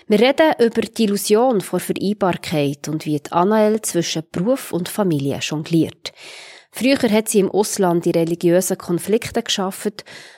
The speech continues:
Heute setzt sie sich immer noch ein für das friedliche Zusammenleben unter Menschen,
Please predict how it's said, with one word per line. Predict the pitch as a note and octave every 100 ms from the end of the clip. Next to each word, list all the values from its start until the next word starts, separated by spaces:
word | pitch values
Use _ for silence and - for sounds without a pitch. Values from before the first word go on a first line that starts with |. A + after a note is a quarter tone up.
| _
Heute | - A#3+ -
setzt | - - E3 - -
sie |
sich | F#3+ E3 - -
immer | G3+ A3
noch | G3 F3+
ein | E3+ D#3 D3
für | -
das | - -
friedliche | G3 F#3 F3+ D#3+ D3+
Zusammenleben | - A#3 C#4+ C#4 C#4
unter | B3+ B3+
Menschen, | G3 F#3+ G#3+ A#3